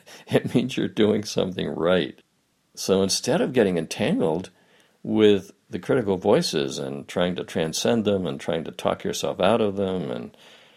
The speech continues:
give yourself affirmations, you want to find out what is it you're doing that's threatening them and do more of it.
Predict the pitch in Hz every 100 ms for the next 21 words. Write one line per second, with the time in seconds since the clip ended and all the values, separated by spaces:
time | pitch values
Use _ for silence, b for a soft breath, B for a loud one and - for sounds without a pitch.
0 | B B - 92 95 87 - 82 78 85
1 | 90 - 73 92 202 - 92 87 - B
2 | B B B - 110 175 - 101 98 98
3 | 87 92 117 156 143 101 95 82 98 107
4 | 95 87 - - - 95 - 85 - -
5 | - _ _ B B B 101 123 113 110
6 | 131 117 92 64